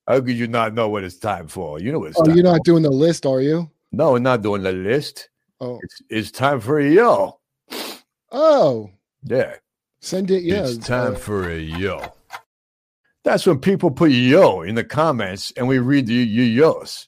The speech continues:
Speaker 1: And that's what it's time for. Look at this, out of the guitar. Look at this guy. Get him, Rock. Look at that, out of the guitar. Thanks for them super chats. We're gonna fix up Kirk's garage with those.
Speaker 2: <laughs>
Speaker 1: That is a yo,
Speaker 2: Hey,
Speaker 1: folks.
Speaker 2: thank you,
Speaker 1: It's a
Speaker 2: Scott
Speaker 1: very
Speaker 2: Walker.
Speaker 1: easy thing to do,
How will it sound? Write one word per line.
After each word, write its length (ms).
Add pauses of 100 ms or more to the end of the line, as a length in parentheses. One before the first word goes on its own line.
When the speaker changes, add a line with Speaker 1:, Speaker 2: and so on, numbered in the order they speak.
Speaker 1:
And 100
that's 120
what 60
it's 80
time 240
for. 120
Look 100
at 80
this, 120
out 100
of 60
the 80
guitar. 480 (420)
Look 120
at 40
this 160
guy. 360
Get 200
him, 200
Rock. 580 (340)
Look 160
at 100
that, 160
out 140
of 60
the 60
guitar. 520 (600)
Thanks 200
for 80
them 180
super 360
chats. 640
We're 120
gonna 160
fix 360
up 200
Kirk's 320
garage 440
with 160
those. 260 (280)
Speaker 2:
<laughs> 280
Speaker 1:
That 160
is 160
a 100
yo, 300
Speaker 2:
Hey, 140
Speaker 1:
folks. 200 (200)
Speaker 2:
thank 160
you, 80
Speaker 1:
It's 80
a 40
Speaker 2:
Scott 240
Speaker 1:
very 140
Speaker 2:
Walker. 220
Speaker 1:
easy 320
thing 300
to 140
do, 380